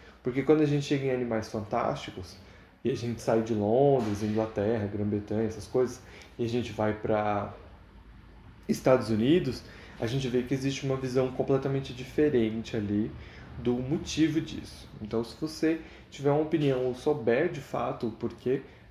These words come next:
manda aí um e-mail pro mundo potter cast arroba gmail ponto com, que eu vou gostar bastante de saber a sua opinião.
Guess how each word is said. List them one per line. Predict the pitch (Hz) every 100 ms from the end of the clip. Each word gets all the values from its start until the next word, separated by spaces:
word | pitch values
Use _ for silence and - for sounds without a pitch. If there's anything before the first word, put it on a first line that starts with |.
| -
manda | 135 143 151
aí | 139 127
um | 131
e-mail | 135 123 107 117 135 131 - -
pro | -
mundo | 104 113 120
potter | - 104 101 104 - 117 - - - - - _
cast | 117 107 113 - - - - _
arroba | 101 107 104
gmail | 107 107 104 104
ponto | 107 104 110
com, | 107 107 104 131 - - - _ -
que | -
eu |
vou | 101
gostar | 104 107 107
bastante | 104 110 - 107 104
de | -
saber | 107 104 107
a |
sua | - -
opinião. | 101 - 131 113